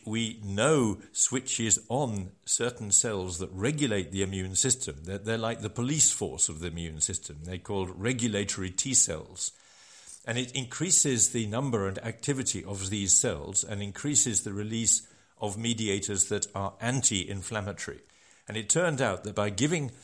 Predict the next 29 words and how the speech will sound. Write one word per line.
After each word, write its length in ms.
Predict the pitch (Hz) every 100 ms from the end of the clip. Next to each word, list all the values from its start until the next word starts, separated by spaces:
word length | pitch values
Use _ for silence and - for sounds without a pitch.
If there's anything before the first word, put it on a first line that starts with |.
| - -
this 300 | 113 117 - -
organism 640 | 120 113 98 82 87 82 - _
to 120 | - 92
these 200 | 98 101
animals, 540 | 120 98 76 - - - - _ -
when 200 | 139 175
they 80 |
were 140 | 135 123
then 320 | 98 147 123
exposed 880 | 104 104 - - 131 131 95 - -
to, 160 | 101
to 260 | - - 98
a 80 | 92
stress, 680 | - - 160 78 - - - _ -
it 200 | 107 95
blocked 320 | 127 - -
the 80 | 117
development 500 | 101 104 80 90 87
of 80 | 82
anxiety, 720 | 82 82 123 135 - 135 123
it 320 | 107 107 - -
blocked 520 | 101 123 - - -
the 220 | 113 101
development 600 | 92 98 107 98 95 90
of 160 | 95 82
the 80 | 87
colitis, 800 | - 92 92 117 120 135 - - - - _ _ -
and 260 | 104 101 98 -
it 180 | 98